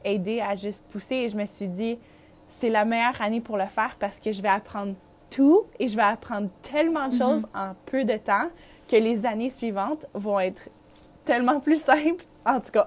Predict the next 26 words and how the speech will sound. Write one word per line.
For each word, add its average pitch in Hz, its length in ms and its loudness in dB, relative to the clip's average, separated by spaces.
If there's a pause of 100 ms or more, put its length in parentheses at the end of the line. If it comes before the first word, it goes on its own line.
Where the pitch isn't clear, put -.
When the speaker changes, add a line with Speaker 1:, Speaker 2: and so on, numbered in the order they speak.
Speaker 1:
on 226 80 4
l'espère, 285 560 8
Speaker 2:
<laughs> 440 60 6
Oui. 339 180 8
Speaker 1:
mais, 349 180 6 (1080)
mais 247 200 6
c'est, 226 440 -2
c'est 254 180 2
une 269 120 6
Speaker 2:
Mhm. 240 40 4
Speaker 1:
année 233 260 0
vraiment 226 480 -2
pour 208 180 -4
pouvoir 220 480 0
se - 120 -4
mettre 202 300 -4
la 190 180 0
tête 208 380 -4
dans 202 360 0 (420)
l'arrière 220 520 0
du 196 140 -6
business 202 420 -6
et 190 80 -4
comment 226 400 -2
qu'on 202 200 -4
fait, 202 340 -2